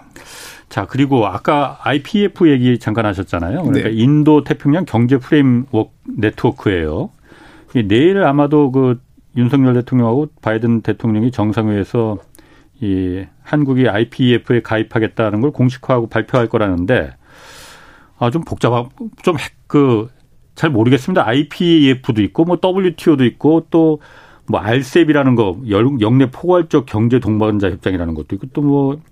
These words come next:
Speaker 1: 일본이 주도하는 씨피티피피? 뭐, 이런 것도 있잖아요. 다 경제 협의체잖아요.
Speaker 2: 네네.
Speaker 1: 뭐, 이번에 아이피이에프는 이게 뭐예요, 그러면은? 그런 거하고 다른 거예요?
Speaker 2: 어, 약간 다른데요.
Speaker 1: 예.
Speaker 2: 그래서 뭐, 이제 각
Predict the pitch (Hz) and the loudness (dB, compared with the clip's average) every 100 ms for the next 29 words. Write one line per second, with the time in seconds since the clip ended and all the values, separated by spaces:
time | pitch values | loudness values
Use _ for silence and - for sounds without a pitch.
0 | _ _ _ _ - 110 123 160 139 135 | _ _ _ _ -2 0 2 2 2 0
1 | 139 165 - 240 - 214 - - 127 131 | 0 0 -2 -4 -2 -4 -4 -4 -4 -2
2 | 190 - 123 131 160 147 127 123 151 156 | -6 -2 2 2 2 0 0 0 0 0
3 | 156 131 147 165 156 135 127 104 95 104 | -2 2 2 2 2 0 0 -2 0 0
4 | 156 113 110 139 - - - _ _ _ | 0 0 -2 -10 -18 -20 -20 _ _ _
5 | _ _ _ _ _ _ - 123 185 165 | _ _ _ _ _ _ -4 -2 -2 -2
6 | 147 143 185 123 127 160 185 180 - 240 | 0 2 2 2 0 -2 0 0 2 2
7 | 233 185 107 101 110 208 135 87 135 - | 2 2 2 2 2 0 0 0 -4 -8
8 | _ - - - - 123 139 180 - 123 | _ -20 -20 -16 -2 2 2 0 -2 -2
9 | 117 104 98 240 - _ - 147 139 139 | 0 0 0 -2 -8 _ -6 -2 0 0
10 | 139 139 - - - 233 254 - 151 165 | -2 -2 -4 -8 -4 -2 -2 -2 -4 -2
11 | 131 113 175 123 110 85 73 - 147 165 | -2 -2 -2 -4 -2 -2 -2 -4 -2 -2
12 | 151 139 139 139 135 143 - _ - - | 0 2 2 0 0 -4 -6 _ -20 -14
13 | 202 - 139 156 | -10 -6 -4 -4